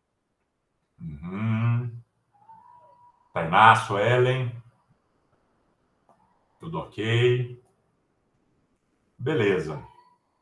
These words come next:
Bom, pessoal, então é o seguinte. Então vamos encerrar nossa aula. Pessoal, muito bom aí tá de volta aqui com vocês. Vamos aproveitar aí essa, essa, esse semestre,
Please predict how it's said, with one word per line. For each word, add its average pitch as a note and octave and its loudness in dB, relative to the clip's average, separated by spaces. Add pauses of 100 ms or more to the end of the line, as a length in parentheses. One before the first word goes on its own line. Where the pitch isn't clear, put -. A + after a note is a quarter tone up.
(560)
Bom, C3+ 0
pessoal, F#2 0
então D3+ 0
é - 0
o - 0
seguinte. - -10 (720)
Então A2+ 4
vamos A#2 4
encerrar F2 2
nossa G2+ 0
aula. C#3+ 8 (400)
Pessoal, B2+ 6
muito B2 -4
bom A#2 2
aí A2 -2 (280)
tá G2 0
de F#2 -8
volta A#2 4
aqui A2 -10
com G2+ -12
vocês. C3 -8 (240)
Vamos B2 -4 (220)
aproveitar G#2+ -2
aí F#2+ 0
essa, F#2+ -4
essa, - -12
esse - -14
semestre, F#2 -12